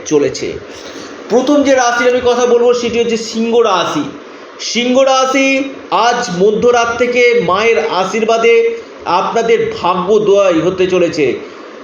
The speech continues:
এবং আপনাদের কর্মক্ষেত্রে বড়, বড় ধরনের পরিবর্তন, আস-, আর্থিক স্থিতির জায়গা এবং আপনার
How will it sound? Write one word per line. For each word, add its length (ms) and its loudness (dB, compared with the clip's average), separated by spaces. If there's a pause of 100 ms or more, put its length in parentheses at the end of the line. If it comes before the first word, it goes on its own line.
(140)
এবং 520 2
আপনাদের 600 0
কর্মক্ষেত্রে 800 2
বড়, 220 2 (240)
বড় 220 2
ধরনের 380 2
পরিবর্তন, 500 2 (120)
আস-, 560 -4
আর্থিক 520 -2
স্থিতির 500 -2
জায়গা 440 2 (300)
এবং 300 0
আপনার 440 0